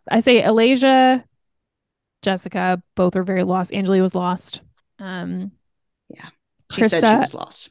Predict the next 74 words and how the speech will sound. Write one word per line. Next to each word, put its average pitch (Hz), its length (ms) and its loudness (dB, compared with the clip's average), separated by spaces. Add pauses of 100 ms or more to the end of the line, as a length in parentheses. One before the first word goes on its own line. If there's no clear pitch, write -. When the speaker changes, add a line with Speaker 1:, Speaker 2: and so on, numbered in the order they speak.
Speaker 2:
She's - 120 -16
like, 147 120 -4
"I 170 100 -2
got 131 240 -6
lost." - 380 -12 (320)
<laughs> - 440 -8 (260)
Speaker 1:
She - 200 -4
was 539 180 -2
looking 254 460 0
the 185 160 -4
wrong 208 280 0
way. 214 560 0 (140)
Like, 247 220 2
Speaker 2:
She - 260 0
was 247 140 2
Speaker 1:
she 415 240 4
was 226 120 -2
Speaker 2:
physically 214 520 0
lost. 165 500 -2
<laughs> - 0 -
Yeah. - 340 -4 (320)
Speaker 1:
Yeah, 240 460 2
I 294 120 0
don't 359 180 -2
know 233 380 0
what 220 260 -4
she 240 160 -6
was 226 200 -4
doing. 226 600 -4
Like, 220 220 0
I 226 40 0
guess 247 140 2
she - 140 -2
was, 269 160 2
like, 226 240 -2
distracted 214 420 0
by 202 100 2
the 185 100 0
sheep, - 300 -8
but 214 120 0
it 220 40 0
was 247 120 0
almost 320 200 -2
like 339 120 -6
she 277 100 -2
wanted 220 220 2
to, 202 80 -2
like, 190 160 -4
feed 190 420 -4
the 196 60 -2
sheep 202 340 -4
at 220 100 2
one 226 220 0
point. 262 400 -4
Speaker 2:
<laughs> 311 640 -2
Speaker 1:
And 240 140 2
I'm 240 100 4
like, 240 280 2
Speaker 2:
Yes. - 480 -6
Speaker 1:
"That's 262 260 -4
not 233 140 0
what 214 100 0
we're 214 120 6
doing 381 120 4
Speaker 2:
Maybe, 214 160 4
Speaker 1:
here. 214 260 2
This 254 160 2
isn't 320 140 2
a 269 40 2
Speaker 2:
you 254 100 2
know 269 80 8
Speaker 1:
petting 240 100 6
Speaker 2:
what? 302 140 4
Speaker 1:
zoo, 226 400 4